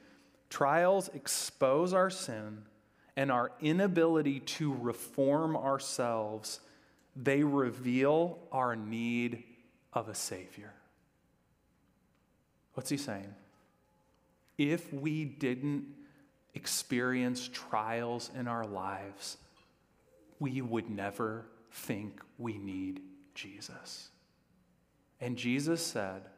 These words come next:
"Apart from me, you can do nothing." And so the grace in our trials is that it keeps us aware that we are dependent,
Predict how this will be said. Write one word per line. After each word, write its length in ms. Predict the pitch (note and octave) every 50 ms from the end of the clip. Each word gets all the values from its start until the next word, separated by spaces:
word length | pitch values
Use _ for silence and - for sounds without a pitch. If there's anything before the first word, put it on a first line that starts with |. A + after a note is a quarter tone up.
| _ _ _ _ _ _ _ _ _ _ -
"Apart 540 | C3 - - - - C#3+ C#3 E3 E3 -
from 260 | - - E3 D#3+ D3+ C#3+
me, 560 | C3 B2 A#2 G#2+ G#2 G2+ G2 G2 - - - _ _ _ _ _ _ _ _ _ -
you 200 | B2 B2 C3 B2
can 260 | B2 - C3 B2 A#2
do 200 | A#2+ A2+ A2 A2+
nothing." 680 | A2 G#2 G2+ G2+ G2 F#2+ - - - G#2+ G#2+ - - - - - _ _ _ _ _ _ _ _ _ _ _ _ _ _ _ _ _ _ _ _ _ _ _ _ _ _ _ -
And 140 | D#3+ D#3+ -
so 120 | - F3
the 140 | D#3+ D3+ C#3
grace 800 | A#2+ A#2 A#2 B2+ B2+ B2+ C3 C3+ D3 E3+ G3 - - - - - - - _ _ - _ -
in 140 | C#3 C3+ C#3+
our 140 | C#3 C#3+ C#3+
trials 880 | C#3+ - - C3 A#2+ A#2 A2+ A2 A2 G#2+ G#2 G2+ G2+ G2+ - - - - _ _ _ _ _ _ _
is 180 | - B2+ B2 B2+
that 160 | B2+ B2 A#2+
it 160 | A#2+ B2 -
keeps 440 | - - - C3+ C#3+ C#3+ C#3+ - - - - -
us 280 | B2+ B2+ B2 - - -
aware 760 | - C3 B2 A2+ - A#2 G#2 G2+ G2+ G2+ G2 G2 F#2 - - - - - - - - - _ _ -
that 220 | A#2+ A2 A2 G#2+
we 160 | A2 G#2+ G#2+
are 140 | G#2+ G2+ G2
dependent, 840 | F#2+ - - - - - A2+ G#2 G2+ G2 G2 G2 G2 - - -